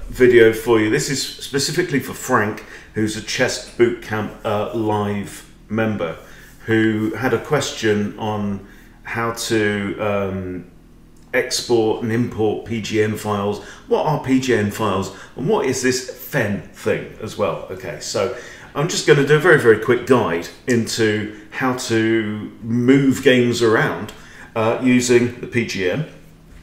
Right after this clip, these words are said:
And we'll have a look at the Fen as well. Okay, so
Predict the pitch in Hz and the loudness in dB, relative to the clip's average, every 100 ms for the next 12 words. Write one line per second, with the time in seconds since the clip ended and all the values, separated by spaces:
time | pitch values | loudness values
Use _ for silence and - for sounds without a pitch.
0 | - 165 165 156 139 131 107 101 104 - | -8 -2 0 2 0 0 0 -2 -8 -4
1 | 107 98 - 92 95 - - - - - | -2 -2 -4 -6 -6 -12 -18 -18 -10 -2
2 | 123 123 98 90 - 196 190 185 185 - | 0 2 0 0 0 6 8 8 6 0